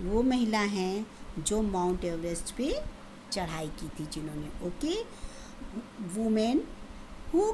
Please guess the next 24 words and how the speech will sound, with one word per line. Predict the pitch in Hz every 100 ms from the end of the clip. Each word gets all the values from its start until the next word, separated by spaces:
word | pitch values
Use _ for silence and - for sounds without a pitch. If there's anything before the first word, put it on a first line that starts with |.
| -
climbed | 220 180 180 190 185 165
the | 190 202 269 285 - 190
Mount | 196 190 202 285 - -
Everest। | 240 175 160 127 - - - - - - -
तो | 175
बच्चों, | 185 330 - 214
अब | 196 180
आप | 175 175
लोगों | 170 180
को | 175 - 196 262 330 - - - - -
सबसे | 175 - 175
पहले | - 156 165 220
तो | 240 285 285 294 311 - - - - 208
ये |
करना | 233 262 262 277
है | 294 - 214
और | 185 180 -
chapter | 202 190 - 196
second, | 190 - 208 208 269 269 269 - - - 156 196
Wonder | 214 233 302 302
of | 190 175 165 160
the | 175 -
Plant | 175 165 170 - 185
World | 202 247